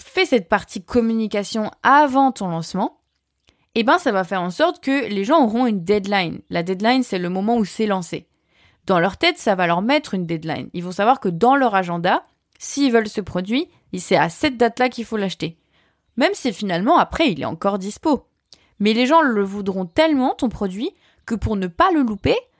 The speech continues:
pour ne pas louper l'opportunité, euh,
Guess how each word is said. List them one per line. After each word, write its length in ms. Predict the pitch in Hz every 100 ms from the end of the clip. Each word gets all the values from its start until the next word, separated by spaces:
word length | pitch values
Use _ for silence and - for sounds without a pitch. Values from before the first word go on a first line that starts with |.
| _ _ _
pour 220 | - 202 214
ne 140 | 208
pas 400 | 202 262 262 262 _ _ _ _ -
louper 300 | 226 247 269
l'opportunité, 680 | 247 202 170 190 185 214 415 - _ _ _ 196
euh, 400 | 180 135 -